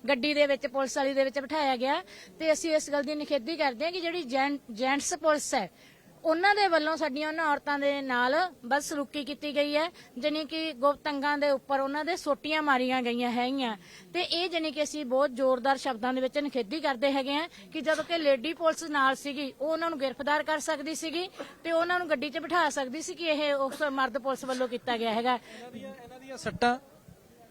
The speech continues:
Speaker 2: ਇਹਨਾਂ ਦੇ ਸਰੀਰ 'ਚੋਂ, ਕੱਪੜਿਆਂ 'ਚੋਂ ਜਿਹੜੇ ਹੰਝੂ ਗੈਸ ਦੇ ਗੋਲੇ ਦਾ ਪਤਾਸ ਹੈ, ਉਹਦੀ ਜਿਹੜੀ ਇਸ ਵਕਤ ਸਮੈਲ ਆ ਰਹੀ ਹੈ ਇੱਥੇ, ਉਹ ਦੱਸਦੀ ਹੈ ਕਿ ਅੱਜ ਦਾ ਇਤਿਹਾਸ ਜੋ ਰਿਹਾ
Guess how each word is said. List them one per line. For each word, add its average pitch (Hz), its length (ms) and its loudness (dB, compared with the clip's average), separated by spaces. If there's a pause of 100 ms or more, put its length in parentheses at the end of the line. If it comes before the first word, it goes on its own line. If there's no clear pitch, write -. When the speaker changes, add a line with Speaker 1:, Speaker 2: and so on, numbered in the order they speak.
(140)
Speaker 2:
ਇਹਨਾਂ 240 300 4
ਦੇ 262 380 4 (280)
ਸਰੀਰ 247 440 6
'ਚੋਂ, 233 300 2 (140)
ਕੱਪੜਿਆਂ 240 460 4
'ਚੋਂ 233 300 0 (480)
ਜਿਹੜੇ 226 160 4
ਹੰਝੂ 220 320 2
ਗੈਸ 226 220 6
ਦੇ 233 120 4
ਗੋਲੇ 233 340 8
ਦਾ 262 220 8 (300)
ਪਤਾਸ 254 500 12
ਹੈ, 208 160 6 (1000)
ਉਹਦੀ 285 540 8 (420)
ਜਿਹੜੀ 262 400 6 (180)
ਇਸ 233 260 4
ਵਕਤ 247 260 6 (260)
ਸਮੈਲ 233 320 8
ਆ 220 120 12
ਰਹੀ 226 200 6
ਹੈ 226 60 8
ਇੱਥੇ, 214 340 2 (120)
ਉਹ 240 100 8
ਦੱਸਦੀ 220 440 8
ਹੈ 269 80 8
ਕਿ 262 200 6
ਅੱਜ 208 160 4
ਦਾ 254 340 6 (300)
ਇਤਿਹਾਸ 220 540 6
ਜੋ 226 200 2
ਰਿਹਾ 190 260 4